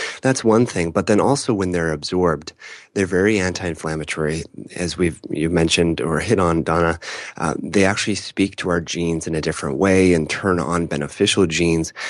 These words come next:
turn off bad genes. So these are things that I recommend taking, uh, even if you eat a high vegetable, high polyphenol diet. You know, you're still exposed to, uh,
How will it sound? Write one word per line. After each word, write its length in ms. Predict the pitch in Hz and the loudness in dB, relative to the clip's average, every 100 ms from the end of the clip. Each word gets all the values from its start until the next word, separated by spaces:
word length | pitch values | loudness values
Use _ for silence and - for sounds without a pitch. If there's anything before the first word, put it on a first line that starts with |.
| - - | -10 -6
turn 260 | - 90 | 0 0
off 480 | - 82 80 80 - | 2 2 0 -2 -6
bad 300 | 76 80 95 | -2 0 -2
genes. 480 | 92 90 87 82 - - - - | -2 0 0 -2 -10 -18 -20 -12
So 180 | - 110 | -4 2
these 220 | 127 151 | 4 4
are 80 | 165 | 0
things 300 | - 104 98 | -2 -4 0
that 80 | 87 | -2
I 80 | |
recommend 500 | 85 85 87 80 78 | 0 -2 -2 -6 -6
taking, 500 | 78 82 - 80 76 - | -4 -6 -4 -4 -4 -8
uh, 160 | 80 - | -8 0
even 240 | 120 139 | 4 6
if 200 | 135 123 | 4 4
you 120 | 104 - | -2 0
eat 340 | 90 87 - 80 | 0 -2 -2 -6
a 60 | |
high 280 | 80 87 85 | -6 -4 -2
vegetable, 680 | 80 78 - 82 73 76 - - - - | 0 -2 -2 -2 0 0 -4 -18 -18 -4
high 180 | 92 | -2
polyphenol 640 | 90 85 82 76 85 78 73 | 0 0 0 0 0 0 0
diet. 420 | 73 69 69 - | 0 0 -2 -4
You 60 | |
know, 80 | 80 | -4
you're 180 | 78 78 | -2 -2
still 360 | - - 104 104 | -2 4 4 4
exposed 580 | - - 82 82 82 | 0 0 4 4 4
to, 220 | - 69 - - - - - - | 0 0 -4 -14 -14 -16 -20 -8
uh, 220 | 85 76 | -4 -2